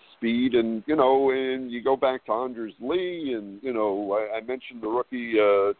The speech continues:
Toews, um, and, and certainly, you know, both goalies, Robin Lehner and Thomas Greiss, you know, you don't think of them,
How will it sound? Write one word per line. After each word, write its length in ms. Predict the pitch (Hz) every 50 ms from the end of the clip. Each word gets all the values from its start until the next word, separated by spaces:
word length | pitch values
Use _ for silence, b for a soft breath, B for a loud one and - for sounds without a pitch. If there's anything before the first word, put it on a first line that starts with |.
| -
Toews, 440 | - 131 139 170 180 185 185 180 165 _ _ _ _ _ _ _ _ _ _ -
um, 500 | 120 123 120 120 117 113 113 110 113 113 -
and, 160 | 120 117 120 120
and 160 | 127 127 - _
certainly, 600 | - 165 185 202 185 156 147 143 135 131 123 120 120 _ -
you 100 | 147 151
know, 240 | 147 143 147 147 123 -
both 160 | - 180 - - _
goalies, 440 | - 139 156 202 233 226 147 107 82 - -
Robin 300 | 127 131 151 143 143 127
Lehner 380 | 127 131 143 175 185 175 160
and 120 | 131 120 107 -
Thomas 280 | - 160 165 165 147 - - - -
Greiss, 300 | 107 139 180 202 202 - - _ -
you 100 | 123 123
know, 140 | 123 123 123
you 160 | 120 127 131
don't 220 | 147 165 165 143 - _ _ _
think 240 | - 165 202 - -
of 100 | 190 160
them, 380 | 135 120 110 107 107 104 90